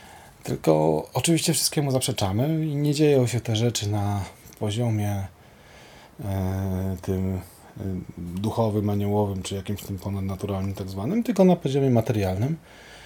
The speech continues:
który dla naszej świadomości psychicznej, emocjonalnej, sercowej jest tym samym, e, dla naszej świadomości duchowej, tak? No, to, to jest,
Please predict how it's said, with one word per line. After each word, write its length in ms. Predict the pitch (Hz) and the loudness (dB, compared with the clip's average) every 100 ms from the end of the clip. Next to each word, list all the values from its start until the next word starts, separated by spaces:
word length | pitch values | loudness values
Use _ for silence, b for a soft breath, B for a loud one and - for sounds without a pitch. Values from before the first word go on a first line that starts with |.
| B B B - | B B B -18
który 300 | - 214 220 | -4 0 4
dla 200 | 185 170 | 6 8
naszej 480 | 156 156 139 127 123 | 8 4 2 2 0
świadomości 640 | - 135 123 135 160 - | 2 4 6 6 4 2
psychicznej, 520 | 113 107 - 151 139 | -2 -2 -2 0 2
emocjonalnej, 720 | 113 98 - 107 127 135 131 123 B | 2 2 0 2 4 4 2 0 B
sercowej 680 | - - 104 - 139 139 135 120 B B B B - - - | -6 -4 -2 4 6 8 6 2 B B B B -20 -16 -4
jest 460 | 127 135 - - - - - | 0 0 -2 -6 -20 -20 -10
tym 160 | - 117 | -4 0
samym, 480 | - 98 92 90 87 - B B B B B B B B B - - - | 2 2 0 -4 -6 -14 B B B B B B B B B -20 -14 -6
e, 540 | 101 98 98 95 98 98 | -4 -2 -2 -4 -4 -4
dla 140 | 101 | -2
naszej 240 | 104 107 | 0 -2
świadomości 540 | 98 101 101 98 - 98 | -4 -4 -2 -4 -4 -4
duchowej, 380 | 98 98 90 87 | -4 -4 -6 -4
tak? 220 | 104 123 | -6 -2
No, 240 | 151 165 | -2 -2
to, 60 | - - | -6 0
to 100 | 156 | 4
jest, 420 | 147 139 - - | 4 2 -4 -10